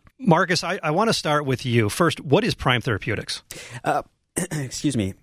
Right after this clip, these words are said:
Speaker 2: Prime Therapeutics is a pharmaceutical benefits management company. Um, what our main cause is to get people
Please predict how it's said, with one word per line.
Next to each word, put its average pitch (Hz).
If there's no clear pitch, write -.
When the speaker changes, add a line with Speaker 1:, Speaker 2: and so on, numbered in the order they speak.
Speaker 2:
Prime 123
Therapeutics 117
is 107
a 104
pharmaceutical 107
benefits 110
management 110
company. 151
Um, 110
what 123
our 120
main 117
cause 113
is 104
to -
get 110
people 107